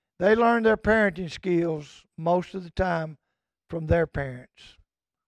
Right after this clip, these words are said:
who learned it from their parents. So a lot of times they're mimicking what they had in their life. They're mimicking what they had in their life. And they may not know any better.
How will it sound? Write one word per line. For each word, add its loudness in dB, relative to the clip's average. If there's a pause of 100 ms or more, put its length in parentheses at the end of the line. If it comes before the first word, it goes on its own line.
(100)
who -6
learned 0
it -12
from -12
their -2
parents. -16 (800)
So -10
a -6
lot 2
of -8
times 2
they're -2
mimicking -2 (420)
what -2
they 2 (420)
had 0
in -6
their -6
life. -20 (2250)
They're -6
mimicking -4
what -2
they 2
had 4
in -4
their -8
life. -6 (600)
And -10
they 0
may -2
not -4
know 2
any -4
better. -8